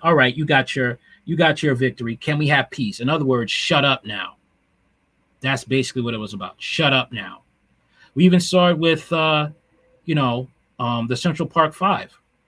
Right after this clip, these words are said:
People were saying, "Oh, they're guilty. They're guilty. They're guilty of that s-, crime." When you find out they were not. And Matias Reyes was the one who was guilty of harming that,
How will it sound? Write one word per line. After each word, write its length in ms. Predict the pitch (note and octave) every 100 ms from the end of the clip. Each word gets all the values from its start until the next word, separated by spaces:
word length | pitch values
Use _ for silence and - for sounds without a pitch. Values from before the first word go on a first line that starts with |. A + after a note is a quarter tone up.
| _ _ _ _
People 160 | C#3
were 80 | C3+
saying, 320 | - C#3+ C3+
"Oh, 180 | D3+ F3
they're 180 | D#3 F#3+
guilty. 440 | - A3 A3 D#3+
They're 160 | C3 D3
guilty. 540 | - G3 A#3 E3+ G#2 - _
They're 180 | C3+ C3+ -
guilty 320 | C4+ G#3 F3+
of 100 | C3
that 120 | B2+
s-, 180 | A2+ -
crime." 360 | - B2 F#2+ - _ _ _ -
When 160 | C3
you 80 | C3 - _ _
find 340 | E3 C#3 C#3+
out 280 | F#3+ D3 - -
they 120 | C3+
were 140 | C3+
not. 280 | C3+ D#3 - _
And 100 | A#2+
Matias 420 | A#2 - D3+ B2+ G#2+
Reyes 440 | D3+ B2+ G#2 - _ -
was 160 | A#2
the 60 | B2
one 100 | A#2
who 60 |
was 120 | A2+ -
guilty 300 | B2+ A#2 A2+
of 180 | G2+ _ _
harming 380 | C3+ B2 A#2 A2
that, 260 | A2+ G#2+